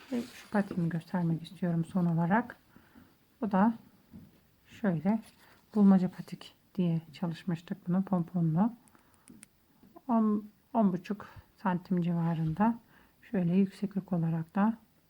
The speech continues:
sekiz yedi buçuk sekiz santim civarında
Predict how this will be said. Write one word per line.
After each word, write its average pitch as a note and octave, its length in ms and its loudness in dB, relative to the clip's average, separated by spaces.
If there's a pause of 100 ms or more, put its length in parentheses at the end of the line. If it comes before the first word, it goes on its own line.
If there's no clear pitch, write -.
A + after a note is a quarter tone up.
(600)
sekiz - 480 -4 (640)
yedi G3+ 220 0
buçuk G3+ 220 -6
sekiz - 300 -4
santim E3+ 400 -6 (180)
civarında E3 540 -4